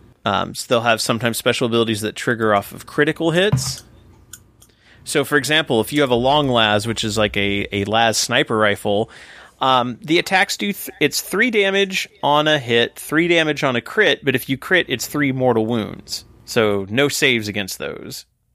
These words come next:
If you have a flamer, it has the special rule of, it's got a range of only six inches, but every model within, um, a circle, so within,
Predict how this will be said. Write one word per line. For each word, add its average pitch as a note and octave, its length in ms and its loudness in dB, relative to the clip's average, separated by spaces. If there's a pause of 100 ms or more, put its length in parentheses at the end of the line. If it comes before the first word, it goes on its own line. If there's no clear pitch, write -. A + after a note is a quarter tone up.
(400)
If B2+ 200 -2
you C#3+ 160 -4
have C3+ 520 -2
a B2+ 180 -2
flamer, D3 720 -2 (320)
it - 100 -4
has D#3+ 180 0
the D3 80 -8
special D#3 380 0
rule C#3+ 260 4
of, A2+ 140 2
it's - 160 -6
got G#3+ 180 0
a G#3+ 40 2
range G3+ 360 0
of F3+ 80 -2
only F3+ 200 -2
six - 320 -2
inches, A#2 540 0 (420)
but F3+ 400 0 (120)
every F3+ 320 2
model D#3 560 0
within, C#3 1080 2
um, G2+ 460 -2 (260)
a A#2+ 180 2
circle, B2+ 640 0
so - 180 -2
within, A2 440 -2